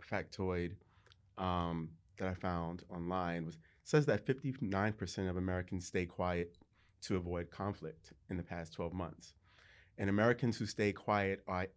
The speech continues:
are highest among suburban parents at sixty-seven percent, um, folks with college degree at sixty-six percent, and millennials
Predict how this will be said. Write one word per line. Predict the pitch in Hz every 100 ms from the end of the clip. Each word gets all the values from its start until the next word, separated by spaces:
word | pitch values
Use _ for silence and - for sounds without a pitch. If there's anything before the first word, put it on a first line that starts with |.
| -
are | 98 90
highest | 87 120 123 98 90 - - - - - -
among | 104 98 95 92 90 87
suburban | - 85 87 85
parents | 80 107 113 117
at | -
sixty-seven | - - 90 - 90
percent, | 82 82 - 110 - - _ - - - - _ 98
um, | 87 85
folks | 80 98 -
with | 90 -
college | - 87 85
degree | 90 80 101 123
at | 78 -
sixty-six | - - 82 92 -
percent, | 104 - 104 107 - -
and | 98
millennials | 98 127 139 113 160 -